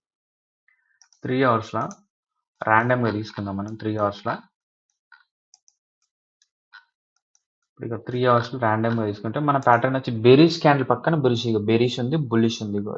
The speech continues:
ఇది బేరిష్, ఇది కింద బుల్లిష్. ఇక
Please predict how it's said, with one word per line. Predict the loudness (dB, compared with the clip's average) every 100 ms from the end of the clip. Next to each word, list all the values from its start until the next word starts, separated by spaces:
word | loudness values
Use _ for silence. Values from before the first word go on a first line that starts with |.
| -10
ఇది | -10 -6
బేరిష్, | -2 -2 -2 -8 -14 _ _ _ _ _ _ _ _ _ _ _ _ _ _
ఇది | -12 -8
కింద | -4 -2 -2
బుల్లిష్. | -2 -4 -6 -12 -18 _ _ _ -20 -20 _ _ _ _ _ _ _ _ _ -20 _ _ _ _ _ _ _ _ -20 _ -18
ఇక | -16